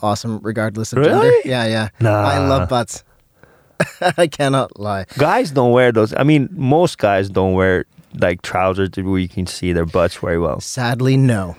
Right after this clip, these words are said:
Speaker 2: Exactly.
Speaker 1: <laughs>
Speaker 2: So,
Speaker 1: More
Speaker 2: like,
Speaker 1: of them
Speaker 2: most
Speaker 1: should.
Speaker 2: yeah.
Speaker 1: Every once in a while, <laughs> every once in a while, somebody should.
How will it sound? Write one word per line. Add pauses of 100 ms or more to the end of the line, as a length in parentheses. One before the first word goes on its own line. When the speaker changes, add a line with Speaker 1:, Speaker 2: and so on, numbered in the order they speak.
(100)
Speaker 2:
Exactly.
Speaker 1:
<laughs> (340)
Speaker 2:
So,
Speaker 1:
More
Speaker 2:
like,
Speaker 1:
of
them
Speaker 2:
most
Speaker 1:
should.
Speaker 2:
yeah.
Speaker 1:
Every
once
in
a
while, (180)
<laughs>
every
once
in
a
while,
somebody
should.